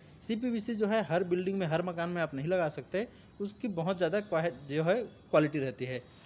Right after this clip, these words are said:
तो सीपीवीसी जो है जहाँ पर आपका आग वाला है या फिर फायर वगैरह वाला सिस्टम है, तो उन सारे जगह पर जो है आपका जो है सीपीवीसी लगता है। ठीक है दोस्तों,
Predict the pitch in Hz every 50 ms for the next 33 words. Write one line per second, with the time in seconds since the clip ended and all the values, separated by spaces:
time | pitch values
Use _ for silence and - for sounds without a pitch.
0 | - - - - - 214 202 - - 226 214 247 240 226 208 - 240 208 214 202
1 | 196 214 226 240 233 - - - - - - - - - - - 151 165 165 170
2 | 185 185 202 180 180 175 180 - 196 - - 151 156 165 175 165 165 165 165 160
3 | 156 165 160 156 156 160 - - - 156 147 156 156 156 156 156 151 160 156 156
4 | 151 151 156 156 151 147 147 147 - - 147 139 - - 170 147 143 151 190 247
5 | - - - - - - - 233 214 - 208 220 233 226 - 202 175 180 185 170
6 | 180 165 175 170 170 170 151 135 139 135 165 208 269 269 - - - - - -
7 | - 156 151 151 - - 208 226 269 294 - - - - 190 156 139 147 175 233
8 | 254 - - 196 170 147 139 131 127 - - 123 127 120 - - 127 127 123 -
9 | 220 240 240 190 170 151 - 131 123